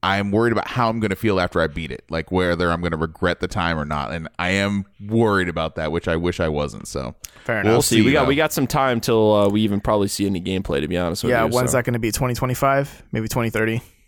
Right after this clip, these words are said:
Speaker 3: Probably twenty twenty, twenty twenty-one, if I had to guess.
Speaker 1: Twenty twenty. We'll s-, I'm calling twenty twenty.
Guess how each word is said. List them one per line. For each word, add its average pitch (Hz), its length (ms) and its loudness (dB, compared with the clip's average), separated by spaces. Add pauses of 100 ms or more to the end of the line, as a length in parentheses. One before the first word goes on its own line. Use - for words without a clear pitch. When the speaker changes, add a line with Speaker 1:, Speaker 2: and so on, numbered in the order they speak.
(100)
Speaker 3:
Probably 104 300 0
twenty 92 300 -4
twenty, 90 340 -4
twenty 92 260 -6
twenty-one, 85 380 -4
if 80 140 -6
I 90 60 -4
had 76 100 -6
to 71 80 -8
guess. 80 340 -4 (140)
Speaker 1:
Twenty 98 180 0
twenty. 78 420 -4
We'll 92 140 -2
s-, - 140 -12
I'm 92 160 0
calling 85 240 0
twenty 80 180 -6
twenty. 78 280 -8